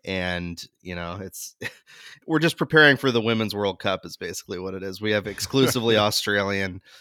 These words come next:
Speaker 1: uh,
Speaker 2: That's right.
Speaker 1: name-, named dogs. None of them, of course, are from Australia. They are all from, from the state of Oregon. But
Speaker 2: Yeah.
Speaker 1: that, those are our pups.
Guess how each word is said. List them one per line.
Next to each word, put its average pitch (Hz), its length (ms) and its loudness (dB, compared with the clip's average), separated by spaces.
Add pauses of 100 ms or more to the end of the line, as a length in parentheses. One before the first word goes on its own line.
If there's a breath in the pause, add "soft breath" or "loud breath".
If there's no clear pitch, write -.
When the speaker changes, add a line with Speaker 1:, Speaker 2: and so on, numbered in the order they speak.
(220 loud breath)
Speaker 1:
uh, 92 640 -6
Speaker 2:
That's 113 100 -6
right. 107 60 -2
Speaker 1:
name-, 107 440 2
named 110 380 0
dogs. 92 480 -4
None 107 160 -2
of 98 80 -6
them, 101 160 -2
of 92 140 -10
course, 98 320 -8
are 92 100 -8
from 98 320 -6
Australia. 92 640 -6
They 87 160 -6
are 90 160 -8
all 87 160 -8
from, 85 440 -12 (160)
from 85 200 -14
the 87 60 -12
state - 240 -10
of 104 100 -18
Oregon. - 460 -14
But 123 240 4 (220 loud breath)
Speaker 2:
Yeah. 87 240 -8 (300)
Speaker 1:
that, 101 220 -2
those 104 200 -4
are 104 80 0
our 98 120 0
pups. - 600 -8